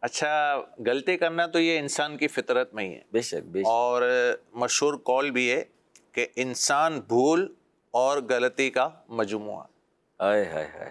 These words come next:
Speaker 2: ہائے۔
Speaker 1: اور غلطی تسلیم کرنے میں لوگوں کے رویے جو ہے نا الگ الگ ہوتے ہیں۔ اچھا، ایک تو وہ لوگ ہوتے ہیں غلطی کر لیتے ہیں اور غلطی کو تسلیم بھی کرتے ہیں، احساس بھی ہوتا ہے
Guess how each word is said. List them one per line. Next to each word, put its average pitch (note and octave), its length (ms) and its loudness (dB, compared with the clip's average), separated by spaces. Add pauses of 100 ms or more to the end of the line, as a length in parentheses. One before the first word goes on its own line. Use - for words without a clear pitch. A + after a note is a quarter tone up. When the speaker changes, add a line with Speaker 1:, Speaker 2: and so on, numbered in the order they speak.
Speaker 2:
ہائے۔ - 120 -20 (260)
Speaker 1:
اور D3+ 320 2 (680)
غلطی D#3+ 300 0
تسلیم G3 520 0
کرنے F3+ 340 0
میں F#3 220 0
لوگوں E3 380 4
کے F#3 180 0
رویے E3 420 2
جو D#3+ 120 4
ہے E3+ 40 6
نا F3 160 0
الگ C#3+ 180 2
الگ B2 220 2
ہوتے G2+ 360 2
ہیں۔ F#2+ 100 -12 (680)
اچھا، C3 260 -2
ایک D#3 220 0
تو E3 120 2
وہ E3+ 120 4
لوگ D#3+ 220 2
ہوتے D3 220 0
ہیں C#3 180 -2 (500)
غلطی B2+ 440 0
کر - 340 -2
لیتے C3+ 320 0
ہیں B2 140 -4 (760)
اور A#2+ 440 2 (760)
غلطی C3 420 0
کو D3 500 2 (280)
تسلیم D#3 460 0
بھی D#3+ 100 2
کرتے C#3 360 -2
ہیں، C#3 120 -2 (140)
احساس C#3 540 0
بھی D3+ 80 2
ہوتا C3 280 2
ہے B2+ 80 2